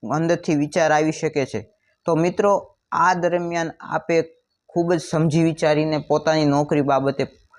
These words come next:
કોઈ પણ નિર્ણય લેવો પડશે, કારણ કે જો આપ પોતાની નોકરી બદલવાનો કે એનો વિચાર કરો, તો ખાસ સમજી વિચારીને એ નિર્ણય આપે લેવો પડશે. તથા મિત્રો, આપનું જે પારિવારિક જીવન હશે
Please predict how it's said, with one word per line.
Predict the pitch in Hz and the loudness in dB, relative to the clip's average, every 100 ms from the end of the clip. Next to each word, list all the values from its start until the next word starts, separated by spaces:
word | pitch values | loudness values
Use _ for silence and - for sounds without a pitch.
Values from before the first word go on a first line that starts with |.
| _ _ - | _ _ 2
કોઈ | 160 | 4
પણ | 160 147 | 4 0
નિર્ણય | 143 143 147 143 | 2 4 2 2
લેવો | 127 135 139 123 | 2 2 2 0
પડશે, | 113 110 110 - _ _ - | 0 -2 -4 -10 _ _ -2
કારણ | 151 160 | 0 2
કે | 170 151 | 0 0
જો | 151 | 2
આપ | 156 156 - - | 2 0 -4 -4
પોતાની | 160 165 160 156 | -2 0 2 2
નોકરી | 147 160 165 151 | 4 2 2 0
બદલવાનો | 139 143 156 151 156 156 | 0 2 4 4 2 -2
કે | 147 147 | -4 -2
એનો | 151 147 | 0 2
વિચાર | 147 160 143 | 2 2 0
કરો, | 190 233 | 0 -2
તો | 151 139 | 0 -2
ખાસ | 139 - 160 160 - | -2 0 0 0 -6
સમજી | - 160 151 160 | -2 -2 0 0
વિચારીને | 160 165 151 156 156 156 - - | 0 0 0 0 0 -4 -8 -2
એ | 143 | 2
નિર્ણય | 139 147 151 143 | 4 4 4 4
આપે | 131 131 127 | 2 0 0
લેવો | 120 120 113 - | 2 2 2 0
પડશે. | 107 - 113 _ _ _ _ 180 | -4 -4 -14 _ _ _ _ -2
તથા | 190 | 0
મિત્રો, | 185 185 185 175 | 2 0 0 2
આપનું | 165 165 170 | 2 0 -4
જે | 156 | -2
પારિવારિક | 151 - 131 156 160 160 147 | -2 -2 -2 0 0 0 0
જીવન | 120 135 147 127 | -2 0 2 2
હશે | 117 110 104 | -2 -6 -12